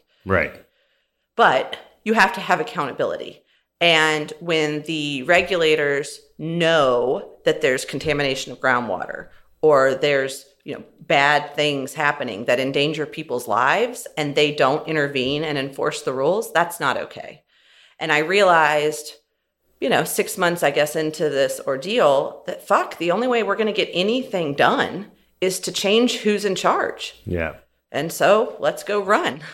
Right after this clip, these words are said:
Speaker 1: Yeah, no kidding. So can you explain to folks,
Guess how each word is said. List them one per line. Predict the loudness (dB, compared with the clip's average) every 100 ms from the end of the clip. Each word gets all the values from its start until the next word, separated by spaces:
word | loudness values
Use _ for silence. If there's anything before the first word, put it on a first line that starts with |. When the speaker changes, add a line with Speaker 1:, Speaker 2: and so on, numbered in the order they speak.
| -2
Speaker 1:
Yeah, | 0 2 -2 -10 _ -4
no | -4
kidding. | 0 0 0 -2 -2
So | 6 8 8 6 -2 _ _ _ _ _ _ 2
can | 4
you | 6 6
explain | 6 0 0 2 0 -2
to | -2 -2
folks, | 0 0 0